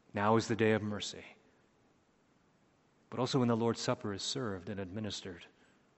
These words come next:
it's also the day of mercy, where Christ shows himself to be a compassionate Savior. And he rebukes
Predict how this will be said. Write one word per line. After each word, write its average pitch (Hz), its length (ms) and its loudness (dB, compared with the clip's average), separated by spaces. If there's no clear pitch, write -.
it's - 140 -12
also 117 240 -2
the 92 100 -4
day 92 160 -4
of 90 120 -6
mercy, - 480 -12
where 113 80 -4
Christ 110 380 0
shows 110 260 0
himself 101 440 -4
to - 60 -8
be 104 140 -4
a 101 40 -8
compassionate 101 760 -8
Savior. 95 480 -12
And 110 80 -6
he 92 80 -2
rebukes 101 840 0